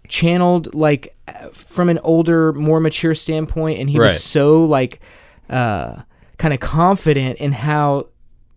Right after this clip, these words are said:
Speaker 1: like, underplayed his performance was, you know? Like, it really came across that, like,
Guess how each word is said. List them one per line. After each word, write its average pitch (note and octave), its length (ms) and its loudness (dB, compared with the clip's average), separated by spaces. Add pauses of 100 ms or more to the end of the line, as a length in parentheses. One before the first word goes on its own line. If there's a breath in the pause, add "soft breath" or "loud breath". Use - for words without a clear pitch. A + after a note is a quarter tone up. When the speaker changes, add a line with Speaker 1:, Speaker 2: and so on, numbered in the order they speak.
(340)
Speaker 1:
like, C3+ 420 -4 (100)
underplayed D3 760 0
his A#2 160 -4
performance A#2 640 -4
was, E2+ 320 -6
you A2+ 80 -2
know? B2 240 0
Like, B2 160 0
it C3 80 -4
really E3+ 200 4
came F3+ 240 0
across D3 400 0
that, B2 100 -6
like, C3+ 220 -2